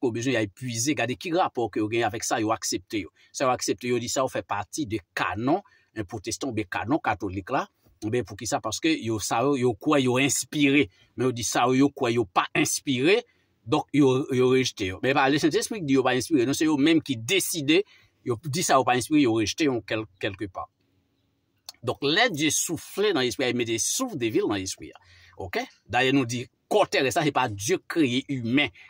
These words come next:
a. Kò tèrè sa k fèt a labou a, se lè eloyim ke yo te voye vin kreye yo. Eloyim yo, se dè zèt eleve an dinite, se dè dye ke yo ye, ti dye gen nan yo, ki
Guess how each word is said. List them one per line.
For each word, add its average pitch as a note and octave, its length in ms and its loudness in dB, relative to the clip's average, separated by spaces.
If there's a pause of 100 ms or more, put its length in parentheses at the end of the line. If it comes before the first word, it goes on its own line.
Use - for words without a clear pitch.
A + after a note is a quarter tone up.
a. B2+ 180 -2
Kò - 240 -4
tèrè C3+ 300 0 (580)
sa E3 160 -2
k - 80 -6
fèt A2 120 0
a A2+ 80 2
labou A#2+ 440 2
a, F#3 60 -2 (260)
se D#3+ 220 2
lè C3+ 100 6 (220)
eloyim E3 640 4 (100)
ke C3+ 240 4
yo C3+ 320 4
te D3 140 0
voye D3+ 240 6
vin B2 180 0
kreye C3+ 640 4
yo. F2+ 100 -4 (400)
Eloyim C#3 680 6
yo, G3 240 6
se D3 320 2
dè B2 160 2
zèt D3+ 340 -2
eleve B2 400 2
an A#2 120 0
dinite, C#3 520 2
se G2+ 160 -4
dè C3+ 240 2
dye C3 380 2 (300)
ke B2 120 0
yo C#3+ 160 6
ye, B2 240 2
ti E3+ 300 -4
dye C#3+ 320 4 (500)
gen D3+ 220 2
nan D3 100 4
yo, C3+ 160 4
ki A#2+ 220 -4